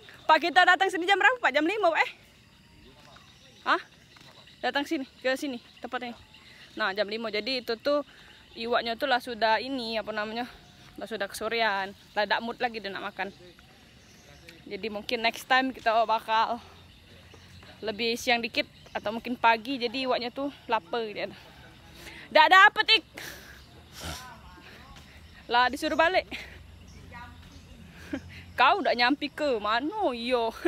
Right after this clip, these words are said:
<laughs> Oke, mungkin cek dulu video vlog hari ini. Thank you for watching. Jangan lupa buat kalian yang suka dengan konten ini, kalian bisa like dan komen. Tapi kalau misalnya kalian ndak suka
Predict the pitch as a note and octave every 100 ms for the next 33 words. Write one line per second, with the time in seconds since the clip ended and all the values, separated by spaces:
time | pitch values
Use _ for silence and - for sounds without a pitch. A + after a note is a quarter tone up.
0 | - - - - - - - - E4+ F4+
1 | F4+ F4+ F#4+ C#4+ D4 D4+ E4 F4 D4+ C4+
2 | C#4+ D#4 D4+ - C#4+ C#4 C4+ C#4 C4+ B3+
3 | B3+ C4+ C4 C#4 B3+ B3 C4+ - D4 B3
4 | A#3+ A#3 A#3+ B3 B3 A#3+ A#3 A#3 A#3 A3
5 | - G#3+ G#3+ G#3+ G#3 G3+ G3 F#3+ - G#3
6 | G#3+ G#3 - G#3+ G3+ B3+ C4 A#3+ B3+ A3+
7 | A3+ B3 A3 G#3+ - - A3+ A3+ B3 A#3+
8 | B3+ A3+ A3+ A3 G#3+ F#3+ - - A3